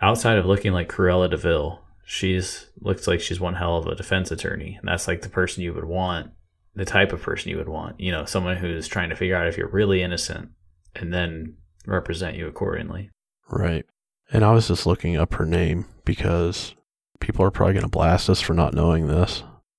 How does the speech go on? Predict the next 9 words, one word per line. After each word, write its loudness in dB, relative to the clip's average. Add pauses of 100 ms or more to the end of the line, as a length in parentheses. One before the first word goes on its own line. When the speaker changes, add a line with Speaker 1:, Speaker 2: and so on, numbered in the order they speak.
(160)
Speaker 2:
It's -8
Kathleen 4
Zellner. 0 (460)
Speaker 1:
Yes, -6
Kathleen -10
Zellner. -8
Yeah. -8 (480)
Yeah, 4
so 2